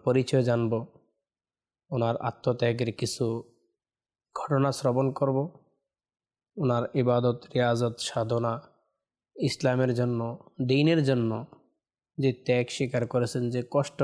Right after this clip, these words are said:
করেছেন, কোরবানি করেছেন নিজের জীবনের সময়কে, ইনশাআল্লাহ তাআলা আমরা সেগুলি শোনার চেষ্টা করব। আসুন, শুরুতে আমরা দুরুদে পাকের ফজিলত জেনে নেই। আমিরুল মুমিনিন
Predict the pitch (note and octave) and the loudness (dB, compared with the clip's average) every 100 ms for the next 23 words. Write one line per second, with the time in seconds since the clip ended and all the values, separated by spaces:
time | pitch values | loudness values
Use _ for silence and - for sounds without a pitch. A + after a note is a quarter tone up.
0 | B2+ B2+ A#2+ B2+ C3 D3+ C3+ C3 D#3+ D#3 | 2 2 2 -2 -2 0 2 4 2 2
1 | C#3+ C3 - A#2 A#2+ _ _ _ _ _ | 2 0 0 -4 -6 _ _ _ _ _
2 | _ _ _ _ _ _ D3 B2+ B2+ B2+ | _ _ _ _ _ _ 2 4 2 0
3 | - _ _ _ _ _ _ _ - C3 | -10 _ _ _ _ _ _ _ 0 4
4 | C3+ C3+ C3+ B2 - C3+ C3 C3+ A#2+ A#2+ | 4 6 4 2 2 2 4 2 0 -2
5 | A2 - - B2 - A2 G#2+ G#2+ A2 G#2+ | -4 -8 -16 -6 -2 -2 -2 0 0 0
6 | A2+ - _ _ _ _ _ C3+ A2+ A2 | -2 -6 _ _ _ _ _ -4 -2 0
7 | A2 A2 - - C3 A#2+ A#2+ - B2 A#2 | -2 -4 -4 0 0 2 0 0 0 0
8 | - A#2+ - A2+ A2+ A#2 A2+ - B2 - | 0 -2 0 0 0 2 2 0 -2 -4
9 | _ - - D3 C3 C#3+ C3+ B2+ A#2+ C3 | _ -14 0 2 2 2 2 2 4 4
10 | C#3 C3+ B2+ A2+ - A2+ B2 - _ _ | 4 2 2 0 0 -4 -4 -12 _ _
11 | _ - - A#2+ A#2 C3+ C3 B2 A#2+ A#2+ | _ -16 -2 0 4 2 4 2 2 2
12 | B2 - - _ _ _ _ _ _ _ | 0 -2 -12 _ _ _ _ _ _ _
13 | _ _ _ _ _ _ _ _ _ _ | _ _ _ _ _ _ _ _ _ _
14 | _ _ _ _ _ _ _ - D3 F3+ | _ _ _ _ _ _ _ 0 4 4
15 | G3 F3+ F3 D#3+ D3 C#3+ | 6 6 6 4 4 4